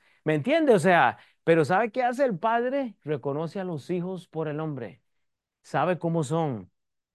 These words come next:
pero son diferentes. ¿Sabe qué tiene usted aquí? Una línea hebrea diferente. Son gentes diferentes. Todos sus hijos van a ser diferentes, hermanos.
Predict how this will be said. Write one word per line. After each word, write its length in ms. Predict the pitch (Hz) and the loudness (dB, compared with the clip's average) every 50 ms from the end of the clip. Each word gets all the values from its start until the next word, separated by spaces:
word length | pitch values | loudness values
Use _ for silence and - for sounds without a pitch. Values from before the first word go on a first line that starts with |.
| _ _ _ _ _ _ _ _ _ _ | _ _ _ _ _ _ _ _ _ _
pero 220 | - 160 151 143 123 | -2 0 0 0 2
son 400 | - 175 180 190 202 202 - _ _ - 117 - _ _ | 2 2 2 2 2 -2 -6 _ _ -20 -20 -20 _ _
diferentes. 1120 | 127 117 113 151 156 127 135 156 165 175 165 - 147 117 - - - - - - - _ _ _ _ _ _ _ _ _ _ _ _ _ _ _ | -14 -8 -4 -4 -4 -4 -2 0 0 0 0 -2 -6 -10 -12 -18 -20 -20 -20 -20 -20 _ _ _ _ _ _ _ _ _ _ _ _ _ _ _
¿Sabe 260 | - 156 165 196 214 196 | 2 4 4 4 4 2
qué 80 | 208 170 | 0 0
tiene 240 | 214 214 220 226 | 0 0 2 0
usted 200 | 214 160 - 226 | 0 0 0 0
aquí? 420 | 208 185 165 220 247 247 233 196 - _ - | -2 -2 -2 0 0 0 0 -2 -4 _ -6
Una 260 | - 147 170 185 180 | -2 0 0 0 2
línea 340 | 175 185 202 202 208 214 202 | 2 2 4 4 2 2 2
hebrea 340 | 170 170 196 214 220 226 214 | 0 0 0 0 0 -2 -2
diferente. 720 | 151 156 151 127 170 185 185 180 151 - 156 104 - - _ _ _ _ _ _ _ _ _ _ _ _ _ _ _ _ _ _ _ _ _ _ | -2 -4 -4 -2 -2 -2 0 0 0 -2 -4 -6 -8 -12 _ _ _ _ _ _ _ _ _ _ _ _ _ _ _ _ _ _ _ _ _ _
Son 280 | - - 180 180 190 190 | -6 0 4 4 4 4
gentes 460 | 175 208 214 208 - 226 226 214 170 151 | 4 4 2 2 4 4 4 4 4 2
diferentes. 880 | 185 165 127 196 202 208 202 170 - 175 135 117 - - - - _ _ _ _ _ _ _ - | 0 2 2 4 4 4 4 2 0 -2 -4 -4 -8 -16 -20 -20 _ _ _ _ _ _ _ 2
Todos 280 | 170 170 208 226 - | 6 6 6 6 4
sus 200 | - 190 160 151 | 2 -2 0 2
hijos 240 | 226 220 208 202 156 | 4 6 6 4 4
van 160 | 170 202 202 | 2 2 2
a 60 | 202 | 0
ser 220 | 180 - 226 214 175 | 0 2 2 2 2
diferentes, 580 | 185 175 151 190 196 214 208 165 214 190 151 | 0 0 2 4 4 4 4 4 2 2 2
hermanos. 680 | 180 160 165 160 156 139 120 104 92 - - - - | 2 0 2 2 2 0 -2 -4 -10 -14 -18 -20 -20